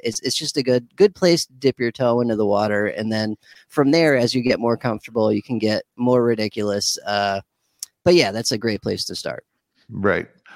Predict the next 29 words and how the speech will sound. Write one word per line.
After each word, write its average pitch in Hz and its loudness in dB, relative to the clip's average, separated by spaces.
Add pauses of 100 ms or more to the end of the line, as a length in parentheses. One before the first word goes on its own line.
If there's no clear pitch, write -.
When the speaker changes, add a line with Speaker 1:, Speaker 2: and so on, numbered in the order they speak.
Speaker 2:
I 160 4
like 120 0
E 123 2
S 107 -2
P 120 0
N 104 0
myself 98 -2
too, 135 2 (160)
um, 98 0 (260)
but, 117 -2
you 113 0
know, 104 0
you, 107 -2
you're 123 -2
gonna 127 0
have 123 0
to 120 -4
turn 123 -2
around 123 2
and 104 -4
do 120 2
a 117 0
little 120 2
bit 107 0 (540)
to, 92 2
Speaker 1:
Set 131 2
up, 92 -4
Speaker 2:
uh, 76 -10
Speaker 1:
yeah. 113 -2